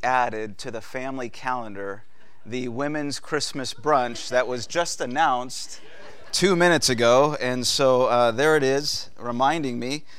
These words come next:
Uh, and so may all of you women be just as enthusiastic about attending that event on the fifteenth. The, um, but I was talking with some folks downstairs, uh, about the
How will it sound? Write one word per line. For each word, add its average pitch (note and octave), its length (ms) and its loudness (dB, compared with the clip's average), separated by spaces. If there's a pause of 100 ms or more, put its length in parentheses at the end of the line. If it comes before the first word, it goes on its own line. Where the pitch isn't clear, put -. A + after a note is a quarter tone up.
(400)
Uh, A#2+ 540 2 (880)
and C3 180 -6
so D3+ 160 0
may D#3 200 2 (100)
all G#3 360 8
of D3+ 100 0
you G#3 200 -2
women C#3+ 400 0
be C3+ 180 -4
just D#3+ 480 4
as F3+ 580 6
enthusiastic D#3+ 1160 4 (240)
about C#3+ 240 8
attending D#3 640 -2
that D3+ 340 8
event C#3+ 480 -2 (580)
on B2 200 -2
the B2 80 -6
fifteenth. A#2+ 680 -8
The, C3 260 -2
um, A#2+ 380 0 (320)
but C#3 100 2
I C#3+ 60 8
was C#3 140 0
talking D#3+ 260 2
with C#3+ 80 -4
some C#3 140 -6
folks C#3 300 -2
downstairs, B2+ 1000 -4
uh, A2+ 300 0
about B2+ 320 0
the B2 160 -6